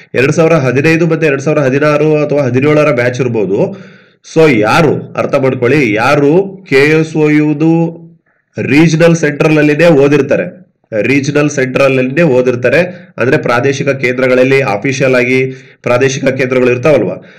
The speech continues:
so ಅಂಥದ್ರಲ್ಲೇ ಯಾರು ಓದಿರ್ತಾರೆ ಅಂಥವರಿಗೆ ಅಷ್ಟೇ ಮಾನ್ಯತೆ ಇದೆ, ಸರಿನಾ? ಅವರ order ಪ್ರಕಾರ.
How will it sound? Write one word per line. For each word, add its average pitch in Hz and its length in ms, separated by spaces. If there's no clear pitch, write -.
so 120 140
ಅಂಥದ್ರಲ್ಲೇ 147 460
ಯಾರು 127 220
ಓದಿರ್ತಾರೆ 123 480
ಅಂಥವರಿಗೆ 135 560
ಅಷ್ಟೇ 127 200
ಮಾನ್ಯತೆ 120 400
ಇದೆ, 87 420
ಸರಿನಾ? 117 300
ಅವರ 113 200
order 123 360
ಪ್ರಕಾರ. 95 240